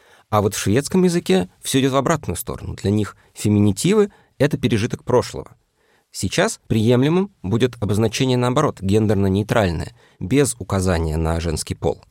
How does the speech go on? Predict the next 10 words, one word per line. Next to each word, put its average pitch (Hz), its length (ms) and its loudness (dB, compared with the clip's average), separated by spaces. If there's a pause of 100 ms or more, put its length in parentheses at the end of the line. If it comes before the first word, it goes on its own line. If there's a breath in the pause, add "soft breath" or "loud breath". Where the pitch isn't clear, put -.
(440 soft breath)
В - 80 -16
шведском 123 340 2
языке 127 420 0 (120 loud breath)
есть 143 320 0
несколько 101 360 -2
суффиксов, - 480 -4
которые 85 520 -2
передают 98 420 0
женский 80 320 -4
пол, 254 340 0